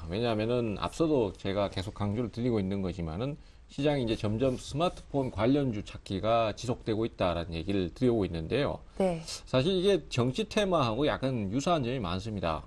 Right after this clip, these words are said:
Speaker 1: 아, 정치 테마 같은 경우에도 초기에는 그 각 후보별 가능성이 높은 후보들 상대로 해서 그 관련, 시-, 실제로 관련이 있는 종목들이 상승세를 타다가 나중에는 무슨 인맥, 무슨 인맥 하면서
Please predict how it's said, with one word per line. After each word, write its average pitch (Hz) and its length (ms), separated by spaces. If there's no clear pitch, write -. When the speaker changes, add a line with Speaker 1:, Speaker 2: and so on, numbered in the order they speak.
Speaker 1:
아, 82 260
정치 127 260
테마 190 300
같은 110 300
경우에도 95 720
초기에는 175 640
그 95 100
각 - 320
후보별 143 580
가능성이 123 460
높은 123 320
후보들 135 920
상대로 101 540
해서 90 520
그 85 420
관련, 156 540
시-, - 220
실제로 202 380
관련이 135 360
있는 113 240
종목들이 101 640
상승세를 131 520
타다가 82 640
나중에는 127 600
무슨 123 280
인맥, 123 460
무슨 98 260
인맥 117 380
하면서 110 480